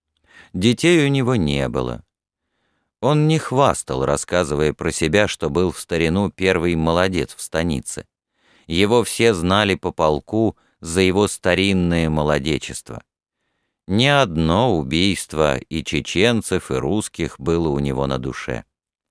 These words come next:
Он и в горы ходил, и у русских воровал, и в остроге два раза сидел. Большая часть его жизни проходила на охоте в лесу, где он питался по суткам одним куском хлеба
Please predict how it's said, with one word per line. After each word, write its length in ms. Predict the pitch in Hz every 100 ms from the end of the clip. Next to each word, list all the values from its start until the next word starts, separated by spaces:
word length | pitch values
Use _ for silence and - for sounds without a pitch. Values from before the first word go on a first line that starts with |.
| _ _ _ _ _
Он 220 | - 143
и 60 | 90
в 120 | 64
горы 320 | 60 113 120
ходил, 640 | 104 - 92 78 82 85 78 _ _ _
и 100 | -
у 160 | 123 101
русских 540 | 98 127 - 110 104
воровал, 640 | 71 87 92 80 85 85 78 _ _ _
и 80 | 110
в 80 | 101
остроге 680 | 82 - - 73 92 104 98
два 220 | 82 85
раза 300 | 87 82 76
сидел. 540 | - 78 67 71 64 - _ _ _ _ _ _
Большая 540 | - - 139 117 117 113
часть 360 | - 113 -
его 260 | - 85 90
жизни 600 | 87 135 127 73 64 55 _ _ _ _
проходила 600 | - 101 120 135 175 151
на 260 | 127 101 87
охоте 500 | - - 127 - 107
в 100 | 92
лесу, 600 | 98 98 - 87 73 - _ _ _
где 240 | 76 69 85
он 180 | 82
питался 600 | 76 85 - 95 95 -
по 180 | 76 76
суткам 680 | 65 - 104 - - 87 -
одним 460 | 80 85 67 82 78
куском 500 | - 69 - 73 67
хлеба 560 | - 95 117 101 90